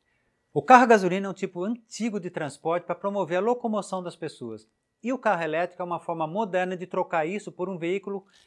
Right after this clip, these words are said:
que só depende da melhoria na geração de energia para diminuir a emissão de C O dois.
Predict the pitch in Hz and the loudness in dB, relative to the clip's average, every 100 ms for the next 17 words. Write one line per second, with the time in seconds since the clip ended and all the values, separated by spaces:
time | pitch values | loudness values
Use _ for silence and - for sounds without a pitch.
0 | _ _ 202 - - - 247 233 226 220 | _ _ -4 -4 -6 0 2 2 -2 0
1 | 196 208 180 175 175 240 240 196 185 180 | -2 -2 -4 -4 -2 -2 0 0 0 -2
2 | 160 156 160 220 214 190 175 165 147 131 | -2 -4 -2 0 -2 -6 -6 -6 -6 -8
3 | 190 214 208 _ _ _ 165 170 196 202 | -8 -8 -10 _ _ _ -4 -2 -4 -4
4 | 180 170 170 175 160 165 156 147 - 143 | -4 -6 -6 -6 -8 -8 -8 -10 -4 -4
5 | 123 107 95 - - | -2 -6 -8 -14 -20